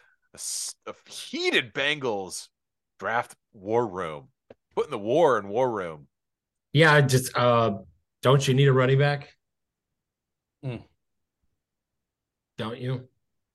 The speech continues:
Speaker 1: They, they do. They need to. Yeah, I,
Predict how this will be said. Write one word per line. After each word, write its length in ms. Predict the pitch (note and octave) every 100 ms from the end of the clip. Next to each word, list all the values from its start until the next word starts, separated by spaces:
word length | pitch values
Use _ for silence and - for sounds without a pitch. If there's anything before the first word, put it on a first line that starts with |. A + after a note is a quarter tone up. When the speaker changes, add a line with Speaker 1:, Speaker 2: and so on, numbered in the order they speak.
| _ _ _ _ _ _
Speaker 1:
They, 160 | G#2+ B2+ - -
they 100 | C#3
do. 320 | C#3 B2 D3 _ _ _ _
They 100 | B2
need 160 | C3+ C#3+
to. 100 | C#3 D#2
Yeah, 600 | D3 G#2 D#2 G#2+ G2+ F2 -
I, 300 | A#2 C#3+ A#2+